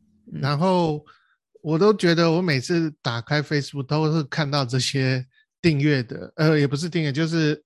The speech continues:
Speaker 2: 按赞的粉丝团的讯息，然后加广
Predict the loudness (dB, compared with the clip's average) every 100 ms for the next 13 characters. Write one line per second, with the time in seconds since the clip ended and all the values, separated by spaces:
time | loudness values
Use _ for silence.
0 | _ 0 0 -2 0 2 2 0 -4 -4
1 | -4 -6 -10 -8 -8 -8 -8 -6 -4 -4
2 | -8 -20 -20 -16 -8 -8 -6 -6 -6 -2
3 | -4 -4 -10 -16 _ _ _ _ _ _
4 | _ _ -14 -8 -6 -4 -4 -4 -2 0
5 | 0 -4 -8